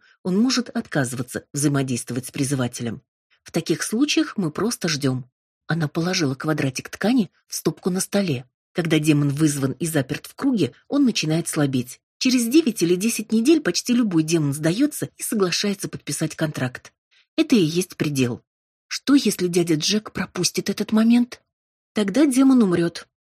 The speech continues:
Амалия поменяла местами несколько катушек на стойке. Они ведь не могут бесконечно жить взаперти. Нужно просто дождаться момента отчаяния,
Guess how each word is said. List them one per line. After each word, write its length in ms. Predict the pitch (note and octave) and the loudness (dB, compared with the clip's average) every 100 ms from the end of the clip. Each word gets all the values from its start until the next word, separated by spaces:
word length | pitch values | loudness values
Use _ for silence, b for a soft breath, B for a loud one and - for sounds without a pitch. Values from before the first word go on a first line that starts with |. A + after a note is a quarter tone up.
| _ | _
Амалия 400 | E3 D#3 C3+ C3 | -4 -4 -2 -4
поменяла 440 | B2+ D3 C#3+ D3 | -4 -2 0 0
местами 460 | C3+ C#3 - G3+ F#3 | -2 -4 -2 0 0
несколько 400 | D3 - E3+ D#3+ | 0 -2 -6 -6
катушек 440 | D3 - - - | -6 -4 -4 -4
на 120 | F3+ F#3 | -4 -4
стойке. 580 | - D#3 B2+ C#3 B2 _ _ _ - | -2 -2 -2 -6 -8 _ _ _ -2
Они 240 | G#3+ G3+ | 2 2
ведь 220 | G3 - | 0 0
не 100 | G#3+ | 2
могут 260 | A#3 C4 D#3 | 2 2 -2
бесконечно 640 | D3 - E3 D3 B2+ C#3+ | -2 -2 0 0 0 -2
жить 240 | C3 B2+ - | -4 -6 -8
взаперти. 640 | D3+ C#3 C#3+ C#3 - B2 - - | -4 -2 -2 -4 -6 -8 -6 2
Нужно 280 | F4 D4 D4+ | 2 4 2
просто 320 | F4 E4+ A#3 | 2 2 2
дождаться 480 | G#3 F#3+ G#3+ A3+ F#3 | 0 2 0 -2 2
момента 400 | D3+ D3+ G3 D3 | 2 2 0 -4
отчаяния, 600 | C3+ - D3 D3 C#3+ - | -2 0 0 0 -2 -6